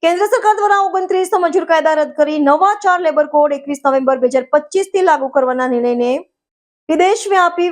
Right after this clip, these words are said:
પ્રદેશવ્યાપી વિરોધના ભાગરૂપે આજે સુરતમાં પણ કાળો દિવસ મનાવવામાં આવ્યો છે. કેન્દ્ર સરકારની શ્રમ શક્તિ નીતિ તથા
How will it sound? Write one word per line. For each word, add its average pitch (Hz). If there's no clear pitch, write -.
પ્રદેશવ્યાપી 359
વિરોધના 302
ભાગરૂપે 269
આજે 254
સુરતમાં 320
પણ 320
કાળો 254
દિવસ 254
મનાવવામાં 254
આવ્યો 220
છે. -
કેન્દ્ર 311
સરકારની 392
શ્રમ 381
શક્તિ 320
નીતિ 302
તથા 294